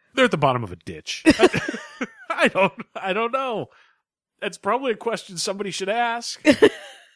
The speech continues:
Speaker 1: You know, where the fuck's the fiance?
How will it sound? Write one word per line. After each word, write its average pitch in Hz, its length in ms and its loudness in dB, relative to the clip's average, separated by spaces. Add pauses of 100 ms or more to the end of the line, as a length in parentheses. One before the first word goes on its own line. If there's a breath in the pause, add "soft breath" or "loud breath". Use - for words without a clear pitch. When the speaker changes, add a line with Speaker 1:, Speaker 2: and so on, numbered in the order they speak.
(580 loud breath)
Speaker 1:
You 185 160 -2
know, 226 60 -2 (480 soft breath)
where 277 180 0
the 285 80 -2
fuck's - 300 -6
the 247 100 0
fiance? 151 800 0